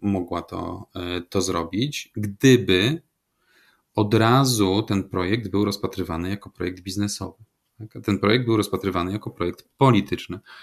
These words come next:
E, pomysły na to, że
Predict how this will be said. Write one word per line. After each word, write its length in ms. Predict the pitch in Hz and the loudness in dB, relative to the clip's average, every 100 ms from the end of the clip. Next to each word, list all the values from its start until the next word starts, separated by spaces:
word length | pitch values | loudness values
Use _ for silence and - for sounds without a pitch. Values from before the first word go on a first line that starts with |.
| - - - | -20 -20 -8
E, 180 | 92 92 | -2 0
pomysły 680 | - 107 120 139 - 117 107 | 2 4 6 6 4 4 6
na 200 | 101 110 | 6 4
to, 200 | 113 107 | 4 4
że 540 | 98 98 95 92 92 | 4 2 4 2 0